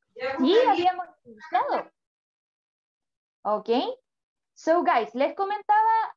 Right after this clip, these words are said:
a los chicos que recién están iniciando que estamos hablando, ¿cierto?, de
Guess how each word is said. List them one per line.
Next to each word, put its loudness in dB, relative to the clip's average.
a -2
los -12
chicos -10
que -6
recién -4
están -4
iniciando 0
que 4
estamos 0
hablando, 2
¿cierto?, -6
de -2